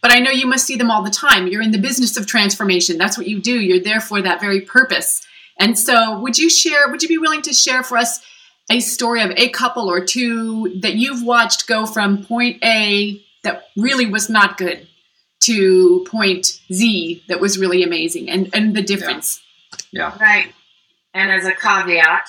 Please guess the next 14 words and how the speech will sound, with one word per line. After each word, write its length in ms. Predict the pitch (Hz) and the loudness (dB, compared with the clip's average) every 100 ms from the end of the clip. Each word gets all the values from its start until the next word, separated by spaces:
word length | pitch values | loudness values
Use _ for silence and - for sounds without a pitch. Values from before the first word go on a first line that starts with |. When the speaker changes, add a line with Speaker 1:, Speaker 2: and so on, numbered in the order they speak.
| - | -10
Speaker 3:
when 160 | 170 165 | -10 -4
I 160 | 180 | -4
share, 580 | - - 196 190 180 - | -4 -2 2 4 4 4
I'm 80 | 170 | 0
actually 300 | 165 - 180 | -2 -2 -4
gonna 140 | 175 180 | -4 -2
mix 260 | 180 - | -4 -2
stories 520 | - 175 160 160 156 165 | -4 -2 4 4 2 0
around 420 | - 143 143 - | 0 0 -2 -4
because 220 | 170 202 | -4 -2
Speaker 1:
That's 40 | 170 - | 2 4
Speaker 3:
I 60 | - | 4
Speaker 1:
fine. 100 | 175 | 2
Speaker 3:
can't, 200 | 165 | -4